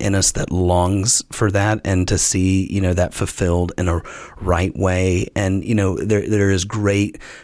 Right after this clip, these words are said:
power that happens when somebody in leadership uses their responsibility, their authority well. And then we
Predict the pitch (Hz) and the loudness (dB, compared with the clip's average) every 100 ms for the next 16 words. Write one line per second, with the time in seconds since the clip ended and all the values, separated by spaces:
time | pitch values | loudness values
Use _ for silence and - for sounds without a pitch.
0 | - - - 98 95 101 107 107 104 101 | -8 -2 0 2 2 2 2 2 0 0
1 | - 98 - 101 101 101 - 80 95 92 | 0 -2 0 2 2 2 0 0 2 2
2 | 92 - 107 98 98 92 95 98 95 107 | 2 0 0 2 2 2 2 2 0 0
3 | - 92 95 92 95 95 87 85 - 80 | 0 2 4 2 0 0 2 2 0 0
4 | 87 - 90 87 90 92 92 - - - | 0 0 0 2 2 2 0 -2 -16 -14
5 | - 90 85 82 - 90 92 90 82 82 | -4 0 2 0 0 2 2 2 2 0
6 | 87 90 92 104 - 101 95 | 0 2 2 0 0 0 2